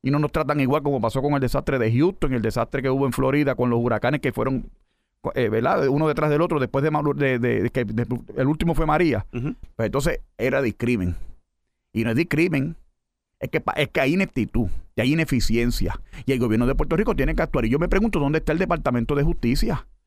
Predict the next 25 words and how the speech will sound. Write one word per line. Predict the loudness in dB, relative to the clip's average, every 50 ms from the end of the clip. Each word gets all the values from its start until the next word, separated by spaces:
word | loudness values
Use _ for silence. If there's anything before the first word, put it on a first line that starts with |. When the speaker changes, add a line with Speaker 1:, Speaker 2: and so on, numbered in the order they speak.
| _ -6 -2
Speaker 1:
¿A | -2 -2
cuántos | -2 0 0 2 2 2 2 2 2 2
el | 2 2
Departamento | 2 2 0 0 0 0 0 0 0 2 2
de | 2 2
Justicia | 2 2 2 2 2 2 4
de | 2 2
Puerto | 2 0 0 0 0
Rico, | 2 2 2 0 0 0
contra | 0 -2 0 0 -2 -2
cuántos | 0 0 0 0 2 0 -2 -4 -4 -4 -6 -4 -2
fu-, | 0 0 0 0
funcionarios | 0 0 0 2 2 2 2 0 0
públicos, | 2 2 2 2 2 2 2 2
la | 2 2
División | 2 2 2 2 2 0
de | 0 0
Contracorrupción, | -2 -2 -2 -2 0 0 0 0 2 2 2 2 0 -2 -4 -6 -12 -20 _ _ _ _ _ -2
investiga | 0 2 2 2 0 2 2 2 2 4 2
y |
procesa | 4 2 2 2 2 2 2 2
criminalmente | 2 0 2 2 2 2 2 2 2 2 2 0
en | 0 0
Puerto | -2 -2 -2 0 0
Rico? | 0 0 -2 -2 -4 -4 -4